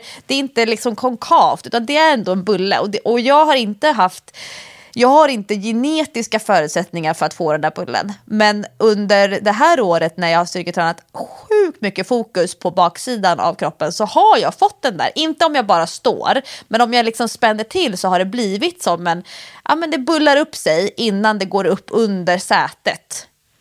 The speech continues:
Från hä-, eh, knävecket och så är det liksom, har det ändå blivit en liten, liten, liten lätt välvning. Kanske lite sådär, ja, men den, en, en, den plattaste backen i Skåne,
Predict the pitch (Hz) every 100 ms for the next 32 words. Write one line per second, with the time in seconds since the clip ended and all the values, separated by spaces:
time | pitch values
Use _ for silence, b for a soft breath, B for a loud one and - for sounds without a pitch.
0 | _ - 277 269 254 240 - 196 196 196
1 | 208 - 202 175 196 - 175 175 196 196
2 | 208 214 175 - 180 202 202 175 196 233
3 | 196 247 269 202 214 254 196 - 190 190
4 | B B B B - 392 508 508 480 440
5 | 427 - 240 190 - 196 196 156 147 135
6 | 90 196 - 349 311 330 311 294 277 254
7 | 254 196 190 B B B B B B -
8 | 240 254 269 277 285 _ _ _ B B
9 | B B - 277 - - 277 277 240 285
10 | 330 330 - 311 - 277 262 - 220 202
11 | - 226 160 165